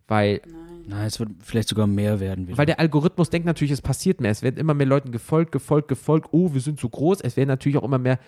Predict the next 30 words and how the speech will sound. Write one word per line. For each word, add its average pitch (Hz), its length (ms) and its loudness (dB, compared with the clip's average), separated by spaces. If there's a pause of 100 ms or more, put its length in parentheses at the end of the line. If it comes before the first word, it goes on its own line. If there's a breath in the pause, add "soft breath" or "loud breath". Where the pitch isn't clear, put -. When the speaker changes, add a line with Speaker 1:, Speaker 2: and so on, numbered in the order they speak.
Speaker 1:
Fake-Accounts 151 680 0
erstellt. 160 440 -2
Dadurch 117 340 0
wächst 143 220 0
natürlich 135 320 -2
auch 127 80 2
die - 80 -12
Plattform. 180 640 -2 (260 soft breath)
Ja, 117 280 2 (240 loud breath)
irgendwann 151 320 2
kommt 156 160 -2
dann 147 100 2
wieder 139 220 2
der, 120 100 4
der 120 400 -2
Big 131 300 -4
Rush, 143 320 -2
so, 143 260 -4 (260)
wo 131 120 0
dann 131 160 2
irgendwie 123 240 0
eine 147 160 2
Million 135 320 2
Accounts 131 440 -6
oder 120 160 0
so 113 200 -2
geschlossen 143 500 -6
werden. 175 280 0 (520 loud breath)
Aber, 123 500 2
ähm, 110 220 0